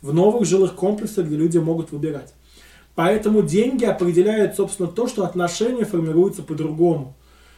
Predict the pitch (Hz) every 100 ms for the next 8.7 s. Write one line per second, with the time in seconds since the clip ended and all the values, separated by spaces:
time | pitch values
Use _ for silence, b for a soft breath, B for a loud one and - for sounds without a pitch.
0 | b b b - 156 156 151 - 175 170
1 | 262 214 - 202 185 175 156 143 131 202
2 | 214 - - 175 190 185 180 240 254 -
3 | 175 165 165 185 - - 165 156 - _
4 | _ _ _ _ _ _ _ _ - 156
5 | - 196 196 160 175 185 170 214 247 202
6 | 175 143 190 196 - 170 160 - 180 170
7 | 165 185 170 156 175 170 156 151 180 170
8 | 160 - 180 170 160 151